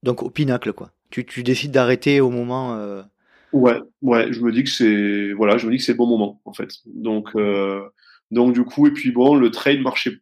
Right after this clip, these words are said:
Speaker 2: pas trop, trop mal. Je m'étais vraiment mis en deux mille onze, en fait. En deux mille onze, j'avais essayé de vraiment aligner le trail et le, et le raid.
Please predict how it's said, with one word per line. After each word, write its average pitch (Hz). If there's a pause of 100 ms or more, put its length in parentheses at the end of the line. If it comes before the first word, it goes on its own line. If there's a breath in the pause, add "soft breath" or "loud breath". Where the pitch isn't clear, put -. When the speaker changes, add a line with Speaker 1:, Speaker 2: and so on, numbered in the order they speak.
Speaker 2:
pas 131
trop, 139
trop 143
mal. 147
Je 120
m'étais 120
vraiment 143
mis 147
en 120 (140)
deux 139
mille 143
onze, 107
en 95
fait. 101
En 110
deux 117
mille 123
onze, 131
j'avais 104
essayé 104
de 110
vraiment 127
aligner 123
le 113
trail 117
et 110
le, 101
et 110
le 104
raid. 110